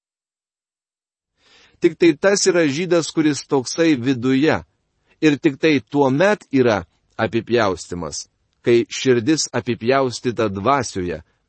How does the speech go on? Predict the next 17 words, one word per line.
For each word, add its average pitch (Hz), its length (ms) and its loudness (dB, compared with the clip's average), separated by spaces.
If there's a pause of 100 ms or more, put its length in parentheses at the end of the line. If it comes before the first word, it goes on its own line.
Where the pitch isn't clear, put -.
(120)
o 113 100 2
ne 110 140 -2
pagal 95 360 -2
raidę. 92 400 -2 (680)
Tokiam 190 440 0
ir 131 200 2
gyrius 127 560 -2
ne 101 200 -2
iš 90 120 -6
žmonių, 95 440 -6 (360)
bet 104 200 -6
iš 95 200 -12
Dievo. 76 400 -10 (560)
Romiečiams 95 560 -8
laiško 92 500 -6
antros 90 440 -8
skyriaus 101 400 -6